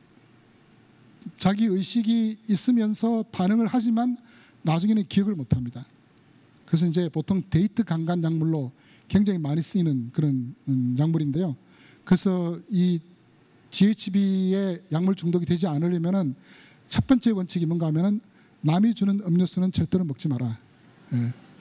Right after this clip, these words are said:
그것이 첫 번째 원칙입니다. 자, 그러면 여러 가지 중독 약물들 가운데 몇 가지 예를 한번 보겠습니다.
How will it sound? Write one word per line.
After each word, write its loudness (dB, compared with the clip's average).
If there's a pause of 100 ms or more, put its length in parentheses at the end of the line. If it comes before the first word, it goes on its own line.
그것이 2
첫 -4
번째 -4
원칙입니다. -8 (1200)
자, 2
그러면 0
여러 0
가지 0
중독 0
약물들 -2
가운데 -4
몇 -2
가지 0
예를 0
한번 -6
보겠습니다. -4